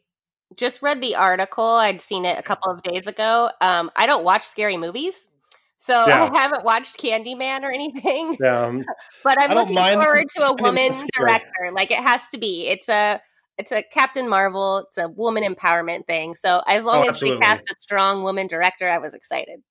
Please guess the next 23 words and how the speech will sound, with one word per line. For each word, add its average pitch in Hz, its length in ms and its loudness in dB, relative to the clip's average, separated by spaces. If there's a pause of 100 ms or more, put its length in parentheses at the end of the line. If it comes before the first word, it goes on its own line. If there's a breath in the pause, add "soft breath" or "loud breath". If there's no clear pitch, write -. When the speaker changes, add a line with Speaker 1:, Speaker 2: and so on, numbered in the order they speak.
(160)
Speaker 1:
So - 260 -10 (300)
Speaker 2:
Absolutely. 127 480 -2
Speaker 1:
I'm 185 80 0
on 160 200 -6
board. - 240 -6
Speaker 2:
It 139 80 -8
says, 175 340 2
it - 60 -20 (280)
says 190 180 0
details 175 540 2
on 156 80 2
the 147 60 0
project 156 360 0
are 143 60 0
being 139 160 -2
kept 147 220 -2
under 131 160 0
wraps, 139 400 2
but 131 180 -2
the 123 80 -6
film 151 580 2
will 139 140 2
move 147 560 0